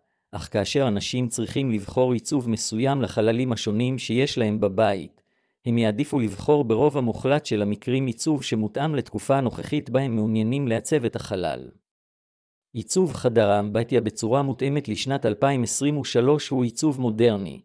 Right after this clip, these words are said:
שמתאפשר על ידי בחירת מוצרים שונים, כמו מקלחות, כיור, אסלה או ארון אמבטיה, שמעוצבים בצורה מודרנית. סוגי עיצוב שונים בבית. חשוב לזכור שישנם סוגי עיצוב שונים בבית.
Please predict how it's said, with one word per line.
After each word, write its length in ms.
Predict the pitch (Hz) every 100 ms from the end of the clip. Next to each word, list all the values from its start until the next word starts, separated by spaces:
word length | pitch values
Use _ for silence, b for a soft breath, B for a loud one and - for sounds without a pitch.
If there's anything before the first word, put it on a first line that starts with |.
| _ _ _
שמתאפשר 640 | - 110 110 117 - - 139
על 100 | 113
ידי 240 | 107 127
בחירת 460 | 127 - 113 135 135
מוצרים 460 | 110 - 123 135 117
שונים, 540 | - 101 104 92 67 _ _ _ _
כמו 220 | - 110
מקלחות, 720 | 110 107 113 - 92 71 - _ _ _ _
כיור, 500 | - 107 110 95 - _ _ _ -
אסלה 400 | 117 - 127 151 -
או 160 | 143 127
ארון 280 | 131 131
אמבטיה, 600 | 113 107 104 107 98 73 60 _ _ -
שמעוצבים 720 | - 110 110 113 123 143 147
בצורה 400 | 123 - 131 135
מודרנית. 840 | 120 101 107 95 80 62 _ _ _ _ _ _ _ _ _ _ _
סוגי 420 | - 110 95 127 123
עיצוב 400 | 107 - 151 127
שונים 420 | - 107 113 139
בבית. 680 | 120 95 82 65 64 _ - _ _ _ _ _ _ _ _ _ -
חשוב 380 | 110 - 190
לזכור 460 | 135 98 - 139 139
שישנם 520 | 120 107 107 117 107
סוגי 300 | 101 107 95
עיצוב 480 | 127 110 - 160 139
שונים 380 | - 120 120 135
בבית. 680 | 113 95 82 67 - -